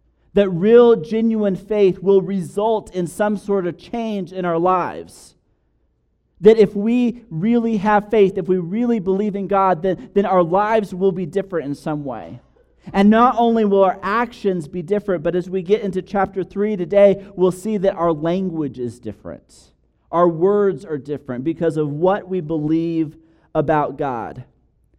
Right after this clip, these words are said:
And so we're gonna plow through a pretty big chunk of Scripture today. We're gonna start in chapter three, verse one, and we're gonna go all the way ch-, to chapter four, verse twelve. And so we're gonna bite off a lot today. So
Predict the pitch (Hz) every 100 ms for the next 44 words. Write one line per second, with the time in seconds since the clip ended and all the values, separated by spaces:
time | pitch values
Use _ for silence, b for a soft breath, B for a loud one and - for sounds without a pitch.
0 | B B - 196 220 202 233 247 240 190
1 | - 214 202 202 202 214 185 160 - 220
2 | 226 220 202 B B 160 202 214 214 -
3 | 196 180 151 - 180 175 160 143 135 139
4 | 180 196 180 180 196 180 160 147 214 190
5 | 190 165 - 185 202 170 175 160 170 180
6 | 190 185 B B 160 165 196 208 196 175
7 | 160 - 185 196 220 196 180 180 180 180
8 | 180 202 _ 165 156 202 180 175 156 -
9 | 190 185 170 151 147 139 - - 160 113
10 | 64 - _ b b b 143 139 156 175
11 | 196 190 156 165 170 170 165 160 156 156
12 | - 147 160 156 160 151